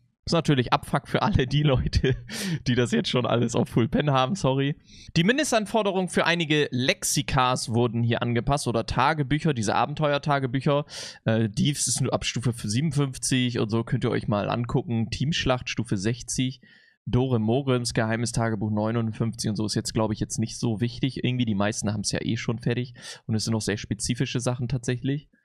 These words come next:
Ja, dann gab's hier noch so ein paar Klassenänderungen, wieder mal nur Fehlerbehebung hier.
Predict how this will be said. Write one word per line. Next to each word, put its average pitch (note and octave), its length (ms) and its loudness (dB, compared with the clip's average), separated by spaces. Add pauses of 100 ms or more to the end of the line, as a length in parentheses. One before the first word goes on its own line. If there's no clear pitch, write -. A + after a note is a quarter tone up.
(160)
Ja, D#3+ 280 6
dann D3+ 180 2
gab's A#3 300 2
hier A3+ 80 2
noch G#3 140 2
so G3 180 2
ein F#3 260 -4
paar A#3+ 380 2
Klassenänderungen, G#3+ 1160 0
wieder F#3 220 4
mal F#3 240 2
nur E3 240 4
Fehlerbehebung C3+ 1160 2
hier. B2+ 420 2